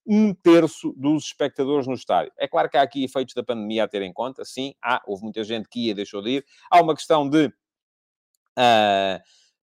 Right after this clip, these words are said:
preço dos bilhetes. Ah, ver em casa também está cada vez mais caro. Já vão, vamos ter que gastar à volta de sessenta euros por mês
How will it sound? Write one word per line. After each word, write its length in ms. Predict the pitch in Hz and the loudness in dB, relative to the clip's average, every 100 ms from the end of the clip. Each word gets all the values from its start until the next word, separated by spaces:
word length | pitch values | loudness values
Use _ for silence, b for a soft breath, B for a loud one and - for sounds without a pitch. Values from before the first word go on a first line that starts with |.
| - | 0
preço 300 | 147 143 - | 2 2 0
dos 120 | 127 | -4
bilhetes. 460 | 107 117 135 - - | 0 2 0 -2 -6
Ah, 200 | 135 135 135 | 0 0 4
ver 160 | 196 | 6
em 140 | 185 170 | 6 6
casa 320 | 175 156 139 | 6 6 2
também 180 | 147 151 | -2 0
está 180 | 160 | 2
cada 220 | 143 143 135 | 2 2 0
vez 160 | 135 | 0
mais 220 | 123 120 | 0 -2
caro. 280 | - 90 87 - _ | -2 -6 -6 -12 _
Já 120 | 156 | 0
vão, 300 | 151 147 135 | 0 0 -4
vamos 240 | 139 165 147 | 0 0 0
ter 140 | 170 | -6
que 60 | - | -2
gastar 280 | 156 - 143 | -2 4 6
à 80 | |
volta 260 | 127 143 131 | 6 4 0
de 120 | 123 | -8
sessenta 440 | - 135 165 143 135 | -10 -8 -6 -2 2
euros 380 | 131 123 101 | 2 2 -2
por 220 | - 165 160 | -4 -2 0
mês 320 | 143 123 | 0 0